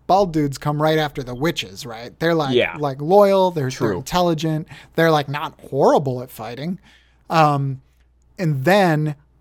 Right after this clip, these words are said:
Speaker 1: I think, I, I'm not sure, I think you place the, uh, Death Guards before the Juns.
Speaker 2: Okay.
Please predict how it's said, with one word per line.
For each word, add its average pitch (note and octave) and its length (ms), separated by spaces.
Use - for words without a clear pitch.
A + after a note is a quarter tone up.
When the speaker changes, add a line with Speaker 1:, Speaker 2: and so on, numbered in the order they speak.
Speaker 1:
I D3+ 120
think, D#3+ 480
I, D#3 220
I'm D#3+ 180
not F3+ 260
sure, F3 500
I E3+ 100
think C4+ 280
you F3+ 140
place F3 580
the, C#3+ 760
uh, A#2+ 520
Death D#3 280
Guards F#3 400
before D3+ 520
the C3+ 140
Juns. - 560
Speaker 2:
Okay. A#2+ 300